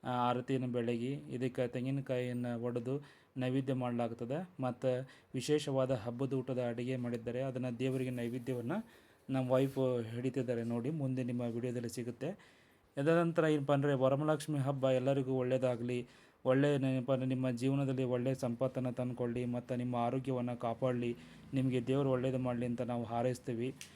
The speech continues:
ನಿಮ್ಮ ಪ್ರೀ-, ಮತ್ತೊಂದು ಏನು ನಿಮ್ಮಲ್ಲಿ ಎಲ್ಲ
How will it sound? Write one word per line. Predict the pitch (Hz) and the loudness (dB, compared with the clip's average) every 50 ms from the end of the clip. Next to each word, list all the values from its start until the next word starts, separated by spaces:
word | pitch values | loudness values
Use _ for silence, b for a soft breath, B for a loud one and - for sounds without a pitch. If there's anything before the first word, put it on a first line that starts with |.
| B B B - | B B B -2
ನಿಮ್ಮ | 135 135 143 139 139 143 139 | 0 2 4 4 4 2 2
ಪ್ರೀ-, | 127 123 - 147 151 - - 90 | 0 0 -2 -2 -2 -2 -2 -2
ಮತ್ತೊಂದು | 135 139 139 135 139 - 160 160 160 | 0 0 0 0 0 0 0 2 2
ಏನು | 151 147 147 143 139 139 139 135 | 0 0 2 2 2 2 2 2
ನಿಮ್ಮಲ್ಲಿ | 131 131 131 131 135 135 131 135 135 | 2 0 0 0 0 0 0 2 2
ಎಲ್ಲ | 131 123 127 131 | 2 2 2 2